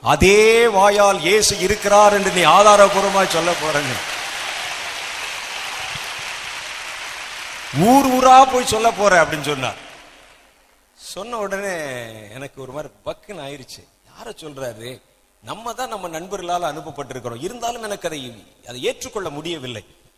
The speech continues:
நான் உடனே, ஆனால் எனக்கு மனசுல என்னமோ செய்தது. மனசுல ஏதோ செஞ்ச உடனே அந்த பேப்பர் அப்படி கசக்கி கீழே போட்டுட்டு நேரா என்னுடைய கட்சி அலுவலகத்துக்கு போயிட்டேன்.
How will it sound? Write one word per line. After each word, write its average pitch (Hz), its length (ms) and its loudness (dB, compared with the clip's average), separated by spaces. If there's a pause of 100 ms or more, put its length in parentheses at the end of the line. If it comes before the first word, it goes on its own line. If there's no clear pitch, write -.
(140)
நான் 160 160 -6
உடனே, 202 300 -6
ஆனால் 190 300 -6
எனக்கு 170 400 -12
மனசுல 269 200 -18
என்னமோ 190 280 -18
செய்தது. 151 460 -12 (540)
மனசுல 170 340 -8
ஏதோ 156 220 -6
செஞ்ச 147 320 -4
உடனே 143 180 -4
அந்த 120 140 -10
பேப்பர் 165 320 -12
அப்படி 135 200 -14
கசக்கி 147 400 -12
கீழே 175 280 -12
போட்டுட்டு 127 580 -14 (260)
நேரா 156 220 -10
என்னுடைய 120 240 -12
கட்சி 147 300 -10
அலுவலகத்துக்கு 127 580 -12
போயிட்டேன். 107 340 -16